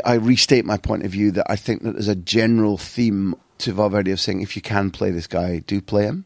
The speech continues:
And, uh, and listen, we're putting a microscope on Coutinho because Barcelona won. All right, they won without his help, but, you know, he was on the pitch for, I don't know what, forty-five and thirty-four are, 'cause I genuinely can't add that well, but,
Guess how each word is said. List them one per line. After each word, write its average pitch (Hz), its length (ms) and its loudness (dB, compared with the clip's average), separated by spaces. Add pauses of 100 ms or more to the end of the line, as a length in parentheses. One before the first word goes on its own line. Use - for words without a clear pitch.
And, 190 300 2
uh, 127 180 2
and 156 160 2
listen, 135 260 2
we're 113 100 2
putting 98 220 2
a 98 40 2
microscope 104 560 -2
on 90 80 -4
Coutinho 87 420 -4
because 87 320 -6
Barcelona 95 400 -2
won. 95 320 0 (100)
All 117 100 4
right, 107 120 0
they 101 60 0
won 101 420 0
without 101 320 4
his - 160 -2
help, 95 280 2
but, - 240 -2
you 117 140 -2
know, 92 60 -2
he 107 140 0
was 95 100 -2
on 104 120 0
the 95 60 0
pitch - 300 -4
for, 87 300 -4 (140)
I - 60 -12
don't 90 120 -4
know 92 80 0
what, 90 160 -2
forty-five 87 560 -4
and 85 100 -6
thirty-four 90 560 -4
are, 85 140 -2
'cause - 140 -10
I - 20 -6
genuinely 87 420 -4
can't - 260 -8
add 85 200 -4
that - 180 -4
well, 107 220 -4
but, - 180 -2